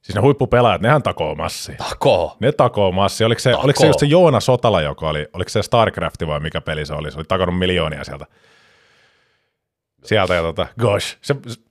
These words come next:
Speaker 1: oliko joku tarina siinä taustalla, että sen vanhemmat oli sanonut silleen, että sun pitää niinku hankkia kyllä oma koti, että tästä ei tule mitään, että sä oot täällä niinku, sä vaan pelailla kaikki päivät ja, ja näin poispäin. Tästä ei tule mitään, että niinku sun pitäisi ehkä tehdä elämälläsi jotain. Ja,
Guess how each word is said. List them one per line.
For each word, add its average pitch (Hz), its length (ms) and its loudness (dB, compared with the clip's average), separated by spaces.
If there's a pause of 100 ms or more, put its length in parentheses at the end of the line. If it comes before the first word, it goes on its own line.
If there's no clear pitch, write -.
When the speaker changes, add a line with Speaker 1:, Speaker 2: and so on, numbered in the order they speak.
(280)
Speaker 1:
oliko 147 180 4
joku 143 140 4
tarina 139 320 2
siinä 113 120 0
taustalla, 113 420 0
että - 80 -6
sen 87 120 -10
vanhemmat 104 380 0
oli 80 140 -6
sanonut 82 240 -8
silleen, 78 260 -10
että - 160 -16
sun 113 100 -6
pitää 151 220 0
niinku 104 180 0
hankkia 107 300 -4
kyllä 104 200 0
oma 101 200 2
koti, 82 280 -8
että 71 120 -14
tästä - 200 -6
ei - 20 -4
tule 98 120 -4
mitään, 98 300 0
että 73 120 -14
sä 78 80 -10
oot - 160 -10
täällä 78 180 -4
niinku, 76 320 -10
sä 90 80 -4
vaan 87 140 -2
pelailla 90 240 0
kaikki - 300 -12
päivät 78 340 -6
ja, 73 120 -12 (1400)
ja 82 60 -12
näin 78 180 -6
poispäin. - 340 -10
Tästä 123 160 -6
ei 120 40 -2
tule 104 100 -2
mitään, 98 300 0
että 76 60 -6
niinku 76 120 -10
sun 98 140 -8
pitäisi 85 180 -8
ehkä - 140 -12
tehdä 80 240 -4
elämälläsi 73 400 -8
jotain. 71 300 -12
Ja, 71 100 -18